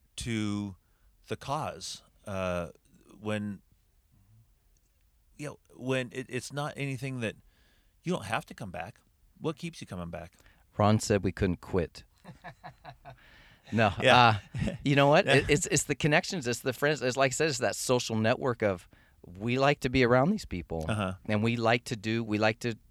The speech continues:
Speaker 2: uh, challenge ourselves. And it's, I mean, we don't have a recipe or anything. We just, we just go seat of our pants. Like Ron was just saying today, "God, gosh, if we knew what we were doing, do you think how, how big this Brewfest could be?" Uh, we just, we wing it.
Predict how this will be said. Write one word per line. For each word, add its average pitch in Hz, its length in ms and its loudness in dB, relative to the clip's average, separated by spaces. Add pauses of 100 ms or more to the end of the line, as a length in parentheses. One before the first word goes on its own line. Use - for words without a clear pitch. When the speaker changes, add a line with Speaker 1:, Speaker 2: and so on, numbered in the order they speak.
(120)
Speaker 2:
uh, 113 100 0
challenge 131 440 0
ourselves. 80 600 -2
And 98 240 0
it's, - 320 -6 (760)
I 147 40 -2
mean, 139 120 4
we 151 140 4
don't 165 140 6
have 139 160 6
a 107 100 4
recipe 110 500 2
or 104 60 6
anything. 104 340 2
We 107 140 0
just, 107 240 -2 (240)
we 110 160 2
just 101 180 -2
go 95 240 4
seat 113 200 -2
of 98 100 -2
our 95 80 2
pants. 101 240 -2
Like 104 160 -2
Ron 123 260 4
was 107 100 2
just 107 140 2
saying 113 200 2
today, 107 260 2
"God, 120 200 2 (280)
gosh, 165 240 4
if 113 100 -8
we 165 180 -2
knew 170 180 2
what 170 160 4
we 131 100 4
were 113 80 4
doing, 127 380 4 (300)
do 120 60 -8
you 120 60 -2
think 160 180 0
how, 135 160 2 (100)
how 120 160 0
big 131 200 0
this 110 140 -2
Brewfest 123 440 -2
could 101 140 -6
be?" 113 240 0
Uh, 107 160 -2
we 147 180 0
just, 160 240 -6
we 139 160 -8
wing 143 280 0
it. - 240 -8